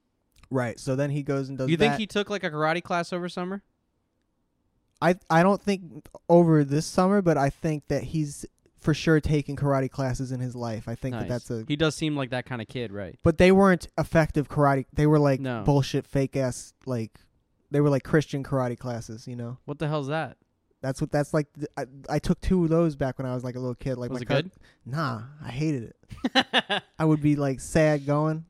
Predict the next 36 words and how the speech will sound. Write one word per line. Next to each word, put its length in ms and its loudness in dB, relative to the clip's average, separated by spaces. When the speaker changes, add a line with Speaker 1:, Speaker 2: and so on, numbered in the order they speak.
Speaker 2:
Damn, 480 0
that 200 2
sucks. 480 -2
Speaker 1:
It's 220 -2
funny, 300 6
though, 160 4
'cause 160 -2
they 100 4
would 140 2
be 100 4
all 120 6
about 240 2
positivity 640 -2
and 120 -6
shit, 260 -6
and 100 -6
I'd 80 0
be 80 -2
Speaker 2:
You, 60 -2
Speaker 1:
like, 180 -4
I'd 120 0
be 40 -2
Speaker 2:
you, 40 0
Speaker 1:
like, 140 0
"Nah, 240 2
I 80 2
don't 120 2
wanna 160 2
be 120 0
Speaker 2:
you're 80 2
Speaker 1:
here." 140 4
Speaker 2:
depressed. 560 4
<laughs> 720 -2
Speaker 1:
Yeah. 320 -4
But, 220 -4
uh, 320 -8